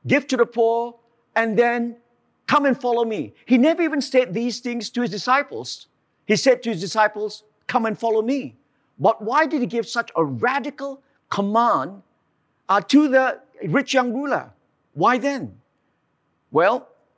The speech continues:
it was simply because of this. Because the rich young ruler was using this as an opportunity to show off. Do you like show-offs?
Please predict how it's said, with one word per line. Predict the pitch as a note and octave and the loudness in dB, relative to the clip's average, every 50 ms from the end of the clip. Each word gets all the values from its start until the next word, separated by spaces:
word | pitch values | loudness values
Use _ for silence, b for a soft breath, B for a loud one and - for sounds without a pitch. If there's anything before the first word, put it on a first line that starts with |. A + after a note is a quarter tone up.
| _ _ _ _ _ | _ _ _ _ _
it | - A#3+ | -2 -2
was | A#3 - | 0 0
simply | - D#4+ D4+ D4 D4+ D#4 | -2 -4 -4 -4 -4 -6
because | G#3 - - F#3+ F#3+ - - | -8 -8 -6 -6 -6 -6 -6
of | D3+ A#2+ | -8 -6
this. | - G#2+ G2+ - - - - - _ _ _ _ _ _ _ _ _ _ _ - | -4 -4 -4 -6 -8 -14 -14 -18 _ _ _ _ _ _ _ _ _ _ _ -4
Because | F3+ G#3 - C4 B3+ | -2 0 2 2 2
the | - G3 | 2 0
rich | E3+ D#3 C#3+ F3 E3 A3 D#4+ - - - | 0 0 -2 -4 -2 -2 -2 -2 -2 -4
young | A#3 G#3+ F3 D#3+ D3+ | -2 -2 -2 -2 -4
ruler | D#3 D3+ D3 C3+ C3+ C#3+ D#3+ _ _ _ - | -4 -4 -2 -4 -4 -6 -8 _ _ _ -2
was | C#3+ F#3 B2 B2+ | -2 -2 0 0
using | C#3+ B3 D4 C#4 C#4+ C#4+ C4+ C4 | 2 2 2 2 0 -2 -6 -6
this | C4+ B3+ - G#3+ | -6 -6 -6 -6
as | D#3 | -8
an | D3 - - | -6 -4 -4
opportunity | F#3 G#3 - A#3+ - - E3+ E3 E3+ - - D3 C#3 D3 D#3+ _ _ _ _ _ _ _ - | -4 -4 -4 -8 -10 -6 -4 -4 -4 -4 -4 -6 -6 -6 -8 _ _ _ _ _ _ _ -6
to | F#3+ | -4
show | F3 - - A#3 A3+ | -2 0 2 2 2
off. | G#3+ F3+ A2 - - - - _ _ _ _ _ _ _ _ _ _ _ _ _ _ _ _ _ _ _ _ _ - | 2 0 -4 -6 -12 -18 -20 _ _ _ _ _ _ _ _ _ _ _ _ _ _ _ _ _ _ _ _ _ -6
Do | D#3+ C3 | 0 2
you | A3+ C#4+ | 2 4
like | D4 C4+ A3 - | 4 2 -2 -2
show-offs? | - - F#3+ E3 C#3+ C#3 - - - - - - | -4 -4 -2 0 0 -2 -4 -6 -12 -16 -16 -18